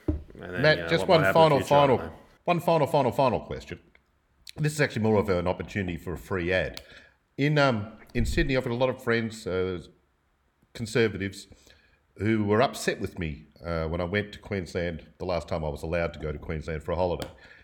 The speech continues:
Speaker 2: because they are all boycotting it because of Palaszczuk and border closures and so on. I had to point out to them that I went to North Queensland.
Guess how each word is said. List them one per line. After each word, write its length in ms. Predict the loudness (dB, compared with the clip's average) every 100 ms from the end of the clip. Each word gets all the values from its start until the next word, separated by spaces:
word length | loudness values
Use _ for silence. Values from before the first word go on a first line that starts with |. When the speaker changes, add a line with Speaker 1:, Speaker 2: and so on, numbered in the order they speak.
| -10
Speaker 2:
because 440 | -4 0 0 -2 -14 _ 2
they 200 | 4 4
are 120 | 2
all 100 | 0
boycotting 600 | 2 2 2 2 -2 -2
it 200 | -10 -12
because 340 | -6 -4 -2
of 220 | -4 -6 -2
Palaszczuk 580 | 0 -2 -2 -2 0
and 120 | -4 -6
border 220 | -8 -6
closures 420 | -6 -6 -8 -14
and 0 |
so 340 | -10 -2 -2 -2
on. 80 | -6 -20 -20 -20 -20 _ _
I 80 | 2
had 100 | 2
to 60 | 2
point 240 | -2 0
out 160 | 0 0
to 60 |
them 180 | -4 -2
that 80 | 0
I 40 | 0
went 200 | 0 -4
to 80 |
North 340 | -2 0 0 -4
Queensland. 540 | -8 -8 -12 -16 -20